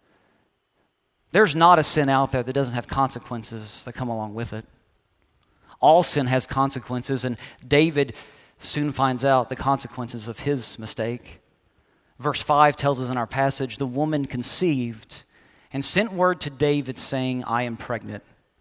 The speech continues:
Now, it's interesting to me that here she's called the woman, 'cause before we're given her name, and,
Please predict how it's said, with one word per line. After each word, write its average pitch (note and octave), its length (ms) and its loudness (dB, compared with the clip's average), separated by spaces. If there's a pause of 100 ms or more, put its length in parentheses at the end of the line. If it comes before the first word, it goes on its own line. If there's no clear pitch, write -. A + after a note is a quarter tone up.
(840)
Now, E3 60 6
it's E3+ 100 0
interesting A3+ 320 2
to F3 60 0
me F#3 160 2
that D#3+ 120 0
here E3 140 0
she's - 180 -6
called E3 240 -4
the D3 60 -2
woman, D#3+ 340 0
'cause D3+ 140 -2
before G3+ 340 0
we're C#3+ 140 -2
given C#3+ 220 0
her B2+ 140 -2
name, F3+ 520 2
and, A#2+ 100 -4